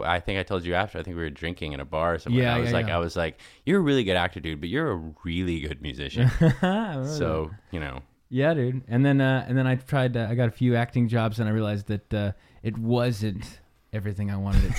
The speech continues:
Speaker 2: to be. <laughs> And then I started playing music. But yeah, dude, um, you started out with, uh, what was the name of the first E P again? It was, uh,
Speaker 1: Uh, All the Rage?
Speaker 2: All the Rage.
Speaker 1: Yeah, yeah.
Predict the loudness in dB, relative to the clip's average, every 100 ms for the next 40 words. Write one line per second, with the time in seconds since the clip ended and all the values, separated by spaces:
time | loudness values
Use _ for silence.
0 | 0 0 0 2 4 4 6 4 6 2
1 | 4 -2 0 2 4 4 2 0 -2 2
2 | 2 2 -2 -4 -6 -6 -6 -4 -4 -6
3 | -10 -12 -10 -4 -2 -2 -2 -2 0 2
4 | 4 2 -2 _ -20 _ -20 -20 -16 -4
5 | -4 0 2 2 2 0 0 -2 -2 -4
6 | -6 -6 -4 -2 -4 -6 -6 -8 -6 -4
7 | -2 -2 -4 -6 -6 -4 -2 0 0 2
8 | 0 -2 -6 -8 -6 -4 -2 -4 -4 -6
9 | -8